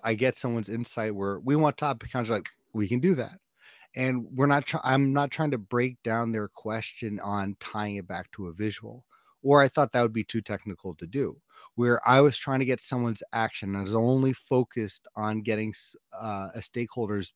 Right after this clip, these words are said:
action that we can do. Like, "What action are you gonna take from the report?" And it was very that high level overview.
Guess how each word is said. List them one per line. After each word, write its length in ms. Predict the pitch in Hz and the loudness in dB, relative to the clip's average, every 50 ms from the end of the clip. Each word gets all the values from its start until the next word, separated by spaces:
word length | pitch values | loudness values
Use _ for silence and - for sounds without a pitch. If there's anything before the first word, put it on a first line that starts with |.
| _ _ - | _ _ -2
action 320 | 107 110 - - - 104 | -2 0 -2 -2 -6 -8
that 120 | 101 90 85 | -8 -6 -8
we 100 | 98 92 | -8 -10
can 140 | - 90 87 | -10 -10 -10
do. 80 | 92 90 | -8 -8
Like, 100 | 85 90 | -2 0
"What 160 | 120 135 - - | 0 0 0 0
action 280 | 120 123 110 - - 123 | -2 -2 -2 -2 -2 -2
are 40 | |
you 60 | 113 104 | -2 0
gonna 140 | 113 107 95 | -2 -2 -2
take 200 | - 113 98 - | -4 -6 -6 -6
from 120 | - 107 | -6 -6
the 80 | 98 87 | -6 -4
report?" 460 | 87 85 82 - - 82 82 80 - _ _ _ _ _ _ _ _ _ _ _ - | -4 -6 -8 -10 -10 -10 -10 -10 -10 _ _ _ _ _ _ _ _ _ _ _ -4
And 100 | 123 123 | -2 0
it 40 | |
was 100 | 127 113 | 0 2
very 240 | 107 110 123 123 123 117 | 2 2 2 2 2 0
that 160 | 117 110 101 | 0 -2 -4
high 280 | - - - 117 117 110 | -6 -8 -6 -4 -4 -2
level 360 | 107 104 98 104 101 95 - - | -4 -4 -4 -4 -6 -6 -6 -6
overview. 560 | 101 101 104 110 117 127 135 143 147 151 147 | -6 -6 -6 -6 -6 -6 -4 -4 -4 -6 -8